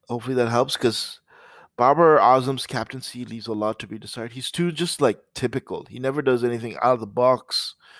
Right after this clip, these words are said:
Everything is just typical, you know? There's no, I don't see innovation. I don't see aggression. I don't see, I mean, he did do a good, uh, declaration recently in that, in the test match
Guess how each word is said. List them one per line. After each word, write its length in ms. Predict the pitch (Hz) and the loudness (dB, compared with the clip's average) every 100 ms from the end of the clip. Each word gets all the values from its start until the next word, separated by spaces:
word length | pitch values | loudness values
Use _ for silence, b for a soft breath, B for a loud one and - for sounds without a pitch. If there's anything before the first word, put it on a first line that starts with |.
| b b b b b b | b b b b b b
Everything 300 | 123 117 127 | -8 -6 -4
is 640 | 117 107 - - - - _ _ _ _ _ _ | -4 -4 -10 -14 -18 -20 _ _ _ _ _ _
just 420 | - 113 - - - _ _ _ _ - | -4 -2 -2 -6 -14 _ _ _ _ -8
typical, 480 | 131 123 - 98 | -6 -6 -6 -8
you 120 | 101 101 | -6 -4
know? 240 | 117 143 | -2 -2
There's 380 | 123 120 113 123 | 0 -2 -2 0
no, 460 | 139 139 127 110 _ B B B B - | 2 4 2 -2 _ B B B B -2
I 140 | 117 | 4
don't 160 | 135 - | 4 2
see 260 | - 117 | 0 2
innovation. 640 | 113 110 117 120 - 104 98 | 2 2 2 2 2 -2 -2
I 120 | 104 | 0
don't 180 | 123 - | 0 -2
see 480 | - 117 107 98 - _ _ _ _ _ _ _ _ | -4 -2 -2 -4 -10 _ _ _ _ _ _ _ _
aggression. 560 | 101 120 117 117 123 104 | -2 4 4 4 0 2
I 100 | 104 | 2
don't 220 | 120 120 | 0 -2
see, 400 | - 117 104 104 - - | -4 -2 -2 -6 -14 -6
I 60 | 127 | -2
mean, 160 | 143 | 0
he 100 | 135 | 0
did 280 | 131 147 127 | 4 4 4
do 200 | 135 127 | 6 6
a 60 | 117 | 4
good, 500 | 98 120 117 104 - b b b b b b _ - | 6 6 6 0 -16 b b b b b b _ -10
uh, 220 | 76 80 - _ | -4 -4 -6 _
declaration 680 | 104 - 110 104 113 131 117 | -4 0 2 2 0 -4 -6
recently 480 | 117 - 127 131 131 | -6 -6 -8 -4 -6
in 120 | 120 | -2
that, 260 | 107 104 - | -2 -2 -6
in 100 | 104 | -8
the 80 | 104 | -8
test 320 | - 117 - | -6 -6 -4
match 460 | 131 156 - - | -2 -2 -4 -14